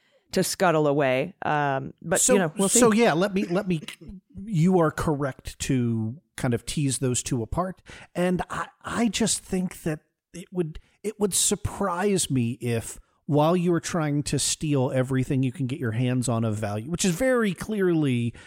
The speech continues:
Speaker 2: you know, what these documents are, right? These are top secret documents of the kind that you could sell overseas. We've talked about that.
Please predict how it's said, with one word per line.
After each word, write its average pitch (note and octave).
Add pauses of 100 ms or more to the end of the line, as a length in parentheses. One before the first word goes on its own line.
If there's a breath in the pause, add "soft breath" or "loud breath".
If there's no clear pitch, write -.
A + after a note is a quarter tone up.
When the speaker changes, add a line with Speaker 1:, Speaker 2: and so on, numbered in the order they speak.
(160 loud breath)
Speaker 2:
you D#3+
know, C3+
what A#2+
these C3
documents A#2
are, G2+
right? A2
These B2
are A2 (640 loud breath)
top -
secret D#3+
documents C#3
of B2
the B2+
kind B2+
that C3+
you A#2+
could A#2+
sell B2+
overseas. A#2
We've B2
talked -
about -
that. -